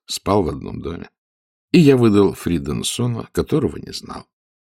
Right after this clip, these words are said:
Продиктовал адрес проклятого кавказца, полученный мною от убитого Попова. Казанская улица, четырнадцать, квартира восемнадцать. Настоящая фамилия и имя Григорий Фриденсон. Проживает нынче под фамилией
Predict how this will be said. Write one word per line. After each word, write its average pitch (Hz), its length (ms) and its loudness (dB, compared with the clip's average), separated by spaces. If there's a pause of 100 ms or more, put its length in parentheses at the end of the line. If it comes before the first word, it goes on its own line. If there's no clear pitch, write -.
(180)
Продиктовал 92 640 2
адрес - 340 -4
проклятого 80 540 -2
кавказца, - 720 -6
полученный 73 560 -4
мною 69 340 -6
от - 140 -10
убитого 76 400 -10
Попова. - 540 -16 (1200)
Казанская 127 600 0
улица, 101 400 0
четырнадцать, - 720 -6
квартира 71 480 -4
восемнадцать. - 840 -8 (220)
Настоящая 82 560 0
фамилия 87 560 -2
и 78 300 -4
имя 78 260 -4
Григорий 76 540 -2
Фриденсон. 71 920 -6 (640)
Проживает 107 540 2
нынче 95 280 -2
под - 220 -8
фамилией 76 760 -6